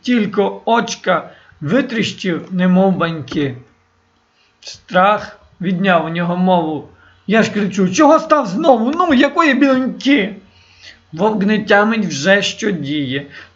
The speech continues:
пхаєсь в дірку, аж потіє. Та дарми його весь труд. Далі з лютої розпуки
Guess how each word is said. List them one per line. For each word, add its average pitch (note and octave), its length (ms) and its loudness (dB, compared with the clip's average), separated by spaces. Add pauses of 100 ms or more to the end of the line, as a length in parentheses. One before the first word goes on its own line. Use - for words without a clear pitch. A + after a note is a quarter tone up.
пхаєсь G3+ 680 -2
в D#3 80 -6
дірку, G3+ 600 -6 (240)
аж - 200 0
потіє. F#3 840 -2 (800)
Та G#3+ 140 4
дарми F#3 540 2
його E3 420 -2
весь D#3+ 220 -6
труд. D#3+ 420 -4 (300)
Далі E3+ 280 0
з E3 100 -2
лютої F#3+ 320 2
розпуки G#3 640 0